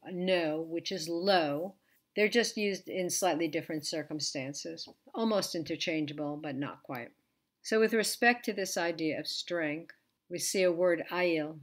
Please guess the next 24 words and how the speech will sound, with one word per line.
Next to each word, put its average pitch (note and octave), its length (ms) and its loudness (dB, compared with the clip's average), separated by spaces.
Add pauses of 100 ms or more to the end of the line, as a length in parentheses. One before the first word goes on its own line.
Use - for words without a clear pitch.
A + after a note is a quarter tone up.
(220)
Genesis A3+ 720 2 (260)
twenty-two G3+ 540 -2
thirteen, E3+ 720 -2
and F#3 120 0
Abraham G#3+ 420 4
lifted F#3 360 0
up A#3 120 -2
his B3+ 160 0
eyes D#3+ 460 0
and F3+ 180 -2
looked, D3+ 300 -4
and E3 140 -6
behold, F3 600 2
behind F#3+ 440 -4
him G#3+ 120 -4
a G#3+ 100 -4
ram F3 500 0
caught E3 260 -2
in E3+ 160 -4
a D#3 60 -8
thicket A#3 480 -6
by F#3+ 160 -4
his F#3 180 -6
horns. E3+ 540 -6